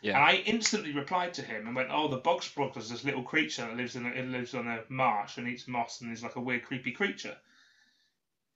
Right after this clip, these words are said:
Speaker 2: And from that point, I went, "I've got something there."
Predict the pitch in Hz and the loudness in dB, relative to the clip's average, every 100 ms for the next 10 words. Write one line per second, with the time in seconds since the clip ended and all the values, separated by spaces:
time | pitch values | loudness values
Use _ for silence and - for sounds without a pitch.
0 | - 170 - 208 180 - 214 160 147 143 | 2 2 6 4 4 2 2 4 2 -2
1 | 120 - - _ _ _ - - 180 135 | -2 -8 -20 _ _ _ -8 -4 -2 -4
2 | 101 107 - 131 | -6 -12 -12 -12